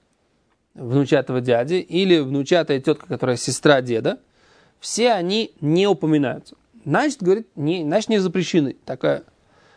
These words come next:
такое, такое предположение у Гемара. Говорит Гемара, может быть, нет. Может быть, Тана, может быть, он учил все те, эм,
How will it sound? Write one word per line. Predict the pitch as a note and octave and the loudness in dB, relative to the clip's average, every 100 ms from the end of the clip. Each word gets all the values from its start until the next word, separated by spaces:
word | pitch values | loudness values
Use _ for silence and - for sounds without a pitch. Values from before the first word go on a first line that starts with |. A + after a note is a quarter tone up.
| _ | _
такое, | - - D3+ | -14 -2 -2
такое | D3 C3 E3+ | 0 2 2
предположение | C#3+ D3+ D3 C3 A#2 | 2 2 2 0 -6
у | A#2 | -4
Гемара. | B2 A#2 | -2 -4
Говорит | E3+ A#2+ B2+ | -4 -2 0
Гемара, | F3 G3+ F#3+ - | 2 2 -2 -4
может | C#3 D#3+ | -2 -2
быть, | G3 | -2
нет. | D4 D4 _ _ - | -2 -4 _ _ -10
Может | C#3 C3+ | -6 -6
быть, | - | 2
Тана, | - D3 B2 B2 | 6 6 4 -4
может | B2+ | -6
быть, | B2+ | -2
он | D3 | 0
учил | D3+ D3+ D#3 C#3 - _ _ _ _ _ _ _ - | 0 0 -2 -2 -6 _ _ _ _ _ _ _ -12
все | - F#3 D#3+ | -2 2 0
те, | - D#3 D#3 D#3 - _ _ _ _ - _ | 2 2 2 -2 -14 _ _ _ _ -20 _
эм, | C#3 C3+ C3 B2+ B2 B2 | -4 -2 0 2 0 -2